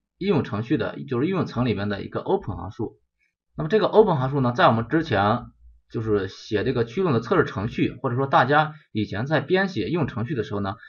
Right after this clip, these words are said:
相信大家都碰到过这种，都用过这个函数。那么这个函数它怎么使用呢？我们呢可以通过闷文档呢来查看，因为这个 open 函数呢，它是在闷文档的第二节，所以呢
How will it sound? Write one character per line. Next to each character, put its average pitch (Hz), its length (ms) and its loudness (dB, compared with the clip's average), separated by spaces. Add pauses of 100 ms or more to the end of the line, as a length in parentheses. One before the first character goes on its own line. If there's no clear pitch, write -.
(180)
相 147 240 -2
信 147 160 0
大 139 80 2
家 131 160 6
都 143 320 4
碰 135 160 -2
到 95 100 -2
过 101 200 2
这 - 80 -6
种， 92 280 -8
都 139 140 4
用 147 160 6
过 92 140 -4
这 113 120 -2
个 98 80 -4
函 107 200 -10
数。 120 260 -4 (460)
那 - 100 -4
么 185 100 4
这 202 160 6
个 147 120 4
函 117 160 -2
数 139 100 0
它 160 200 6
怎 120 100 0
么 120 80 2
使 104 200 -8
用 120 200 0
呢？ 127 260 2 (1600)
我 101 100 -8
们 120 120 0
呢 120 120 2
可 120 200 -4
以 110 80 -2
通 139 180 -6
过 135 240 0 (560)
闷 165 220 2
文 95 160 -2
档 117 160 4
呢 92 80 -2
来 95 140 0
查 - 180 -4
看， - 280 -2 (260)
因 170 160 0
为 180 100 0
这 175 120 0
个 127 80 0
open 160 340 0
函 104 140 0
数 113 100 -4
呢， 98 160 -2
它 127 160 -2
是 123 100 0
在 117 220 0
闷 151 160 2
文 107 100 0
档 113 120 0
的 104 80 -2
第 139 220 -2
二 120 260 6
节， 98 400 -4 (340)
所 - 220 0
以 117 60 2
呢 104 260 2